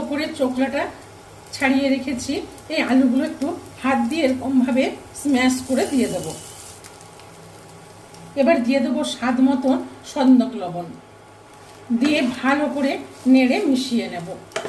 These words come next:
আর একটু ভেজে নেব। একটু ভাজা ভাজা করে নিলাম। কিছুটা ভাজা বাদাম আমি একটু গুঁড়ো করে নিয়েছি, এই হাফ ক্রাশ করা কিছুটা বাদাম দিয়ে দিলাম, আর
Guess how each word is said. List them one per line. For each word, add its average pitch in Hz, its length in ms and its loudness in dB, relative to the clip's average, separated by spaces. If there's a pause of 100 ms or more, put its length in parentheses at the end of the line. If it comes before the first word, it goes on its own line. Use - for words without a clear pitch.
(840)
আর 262 140 4
একটু 370 160 -2 (160)
ভেজে 240 380 0
নেব। 165 140 -6 (1120)
একটু 254 160 -4 (120)
ভাজা 240 280 0
ভাজা 269 260 0
করে 285 220 0
নিলাম। 269 240 2 (760)
কিছুটা 320 340 0 (160)
ভাজা 240 360 2
বাদাম 285 280 4 (320)
আমি 262 200 8
একটু 262 160 -4 (140)
গুঁড়ো 277 260 2
করে 226 220 0
নিয়েছি, 208 320 -8 (300)
এই 285 80 0 (100)
হাফ 262 160 -2 (120)
ক্রাশ 233 240 0 (120)
করা 269 180 2 (300)
কিছুটা 285 300 -4 (340)
বাদাম 240 280 4 (880)
দিয়ে 233 200 2
দিলাম, 185 220 -8 (840)
আর 269 100 6